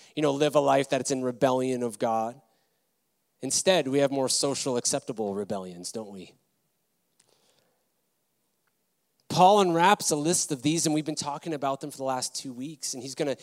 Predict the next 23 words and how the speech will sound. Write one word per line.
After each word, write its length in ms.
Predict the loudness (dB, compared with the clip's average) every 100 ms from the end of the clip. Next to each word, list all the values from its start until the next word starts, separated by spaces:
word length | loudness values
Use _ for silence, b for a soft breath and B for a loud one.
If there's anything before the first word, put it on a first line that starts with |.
| B B
he's 180 | -6
gonna 140 | -6 -6
touch 280 | -4 -4 -4
on 140 | -4
more 220 | -2 -2
as 120 | -2
we 120 | -4 -4
go 160 | -4
deeper, 500 | -4 -8 -8 -8 -10
but 240 | -8 -8 -10 b b b b
he 120 | -6
gets 240 | -4 -4
into 120 | -4 -6
things 280 | -8 -8
like 160 | -8 -4
sexual 480 | -6 -4 -6 -6 -6
sin, 340 | -6 -6 -10 -16 _ _ _ _ _ _ _ _ _ _ _
unfaithfulness 960 | -4 -4 -4 -4 -4 -4 -8 -6 -8 -10
to 100 | -6
our 120 | -6
spouse, 680 | -4 -2 -4 -4 -10 -12 -16 -20 _ _ _ _ _ _ _ _
selfishness, 1040 | -10 0 0 0 -4 -8 -8 -8 -8 -10 -12 _ -8
stealing, 720 | -6 -4 -2 -2 -2 -6 -12